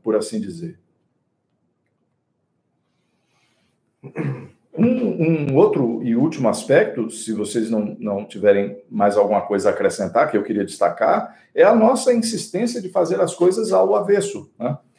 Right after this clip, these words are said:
É, um aspecto que, que me chamou a atenção,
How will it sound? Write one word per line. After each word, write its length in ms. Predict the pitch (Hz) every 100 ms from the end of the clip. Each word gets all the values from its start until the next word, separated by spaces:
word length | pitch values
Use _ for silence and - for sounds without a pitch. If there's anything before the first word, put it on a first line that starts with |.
| _ _ -
É, 160 | 107 139
um 100 | 165
aspecto 400 | 170 202 202 165
que, 540 | - - 131 113 110
que 120 | -
me 80 | 123
chamou 500 | - 123 135 147 123 - -
a 100 | 110
atenção, 720 | - 120 - - 196 202